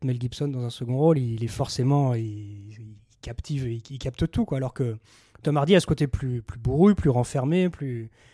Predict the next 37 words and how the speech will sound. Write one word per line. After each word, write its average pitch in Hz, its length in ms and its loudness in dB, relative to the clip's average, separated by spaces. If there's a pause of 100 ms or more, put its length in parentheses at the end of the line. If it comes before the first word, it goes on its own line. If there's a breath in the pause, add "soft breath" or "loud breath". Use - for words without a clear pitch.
(200 soft breath)
Il 123 60 -10
a - 20 -8
jamais 135 240 0
joué 156 120 6
des 151 100 4
personnages 131 500 -4
très... 143 320 -4
Euh, 113 240 -10 (500 soft breath)
très 120 200 -10
expansifs, 170 640 -4
très, 117 540 -4
très - 180 -8
généreux, 165 520 2
Tom 131 200 -4
Hardy, 135 240 -4
là, 120 100 -4
ce... - 160 -8
Et 113 680 -12
je 123 40 -6
pense 311 160 2
qu'il 202 120 0
a - 20 8
été 147 180 4
pris 185 140 -4
pour 226 160 -6
ça, 220 100 2
vraiment, 180 260 6
pour, 165 160 2
pour 143 200 -2
être, 156 180 -6
euh, 120 200 -6 (540 soft breath)
après, 196 240 4
il 202 40 8
faut 143 160 0
prendre 170 300 4
un 131 100 2
acteur 214 520 0